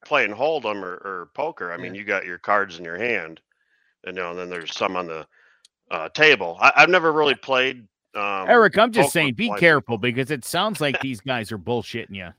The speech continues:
Speaker 3: is what's going
Speaker 2: Well,
Speaker 3: on.
Speaker 2: Joe, I got my next guy lined up for a poker game. <laughs>
Speaker 3: Yeah.
Speaker 2: Now, um, j-, now, Eric, did you see that guy?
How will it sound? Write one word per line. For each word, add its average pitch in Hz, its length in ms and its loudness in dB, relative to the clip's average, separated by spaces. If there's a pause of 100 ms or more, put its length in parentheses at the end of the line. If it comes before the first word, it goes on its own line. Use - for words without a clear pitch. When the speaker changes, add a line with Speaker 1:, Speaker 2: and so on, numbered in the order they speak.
(140)
Speaker 3:
is 98 180 -12
what's - 200 2
going 101 220 -4
Speaker 2:
Well, 101 260 0
Speaker 3:
on. 87 100 -12 (420)
Speaker 2:
Joe, 208 300 4
I 180 120 4
got 196 220 -6
my 180 140 -6
next 185 340 -14 (180)
guy 185 220 -4
lined 175 340 -8
up 170 140 -8
for 175 100 -8
a 156 60 -10
poker 170 360 -10
game. 127 460 -16
<laughs> - 40 -20 (560)
Speaker 3:
Yeah. 175 300 2 (1400)
Speaker 2:
Now, 202 380 4 (500)
um, 196 360 6 (220)
j-, 208 140 -8
now, 202 180 -4
Eric, 220 240 -2
did 160 120 -20
you 202 80 -16
see 226 200 -20
that 220 200 -8
guy? 202 120 -12